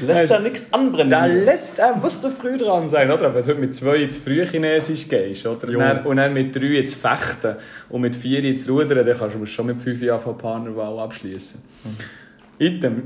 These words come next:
Speaker 2: Dann kommt irgendwo Kindergarten, dann kommt Grundschule und du bist immer in einem sozialen Gefäß in, in einer Gruppe, oder? Und dann irgendwann, nach der,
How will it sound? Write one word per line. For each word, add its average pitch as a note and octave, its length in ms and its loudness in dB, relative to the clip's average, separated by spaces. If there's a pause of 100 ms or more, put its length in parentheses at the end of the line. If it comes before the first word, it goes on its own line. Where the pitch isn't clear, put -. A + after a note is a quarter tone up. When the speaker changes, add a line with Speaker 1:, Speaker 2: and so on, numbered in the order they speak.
(120)
Speaker 2:
Dann D3+ 180 4
kommt C#3 240 -4
irgendwo D3+ 300 0
Kindergarten, F3+ 580 2
dann E3 120 0
kommt C3+ 160 -2
Grundschule F#3 580 4
und D#3+ 160 -2
du E3 60 4
bist E3+ 240 0
immer F#3+ 200 0
in G3 100 0
einem D#3+ 140 0
sozialen D3 800 2
Gefäß C#3 600 -6
in, C3 300 -4
in G#2+ 100 -6
einer G#2 80 -4
Gruppe, A#2+ 420 -6
oder? A2 240 -4 (400)
Und B2+ 160 0
dann D#3 180 4
irgendwann, F3+ 580 0
nach C#3 180 -2
der, A#2+ 140 -8